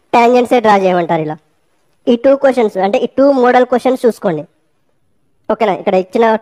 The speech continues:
టూ మోడల్ క్వశ్చన్స్ of the constructions, drawing the tangents and secants, important. ఓకేనా? So, నెక్స్ట్, so, నెక్స్ట్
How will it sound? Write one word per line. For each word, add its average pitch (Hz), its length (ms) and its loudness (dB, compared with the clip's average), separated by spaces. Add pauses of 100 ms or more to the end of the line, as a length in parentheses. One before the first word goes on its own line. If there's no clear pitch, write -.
టూ 240 80 4 (160)
మోడల్ 214 300 2
క్వశ్చన్స్ 220 400 -2 (680)
of 190 140 0
the 262 160 0
constructions, 208 600 -2 (640)
drawing 208 340 2
the 196 60 -2 (100)
tangents 208 460 0
and 202 160 -2
secants, 180 380 -2 (220)
important. 175 420 -2 (960)
ఓకేనా? 262 200 -2 (560)
So, 294 60 2 (100)
నెక్స్ట్, 294 280 -2 (480)
so, - 80 -4 (140)
నెక్స్ట్ - 300 -4